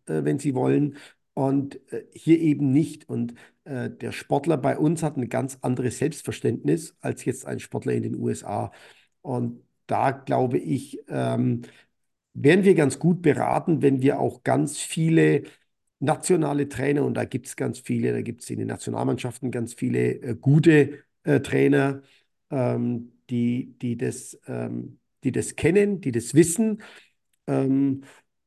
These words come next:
u-, und ich muss da ganz ehrlich sagen, da würde ich dann eher einen, also ich bin das jetzt ja, aber das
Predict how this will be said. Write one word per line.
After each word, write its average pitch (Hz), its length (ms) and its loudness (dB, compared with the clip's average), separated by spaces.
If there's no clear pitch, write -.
u-, 139 60 -2
und 139 300 -4
ich 131 120 -6
muss 156 160 -4
da 139 100 0
ganz 131 240 -2
ehrlich 139 240 -2
sagen, 131 520 -2
da 113 180 -4
würde 143 160 -2
ich - 80 -6
dann 123 160 -2
eher 131 380 -2
einen, 131 500 -6
also - 240 -6
ich - 160 -18
bin 143 140 6
das 175 140 6
jetzt - 240 2
ja, 160 180 6
aber 123 160 0
das - 120 -2